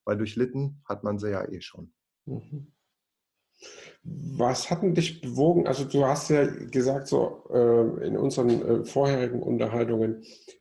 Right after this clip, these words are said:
Speaker 2: dass so ein Schritt zu sagen, so, okay, ich mache jetzt wirklich was ganz anderes, so wie du es jetzt gemacht hast.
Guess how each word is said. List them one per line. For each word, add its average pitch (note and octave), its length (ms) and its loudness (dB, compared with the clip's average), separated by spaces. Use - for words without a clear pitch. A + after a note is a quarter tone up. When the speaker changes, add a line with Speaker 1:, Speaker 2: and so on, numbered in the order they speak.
Speaker 2:
dass A#2 320 2
so - 380 0
ein G#2+ 80 2
Schritt D3 320 0
zu A#2+ 100 -2
sagen, A2+ 240 0
so, A2 180 -2
okay, - 220 0
ich A#2+ 140 0
mache A#2 160 2
jetzt - 180 -8
wirklich - 280 -2
was G2+ 180 -2
ganz D3+ 260 2
anderes, D#2+ 440 -2
so - 120 -6
wie - 80 -6
du - 60 -12
es - 120 -12
jetzt D3 240 -4
gemacht B2+ 360 -6
hast. B2+ 240 -6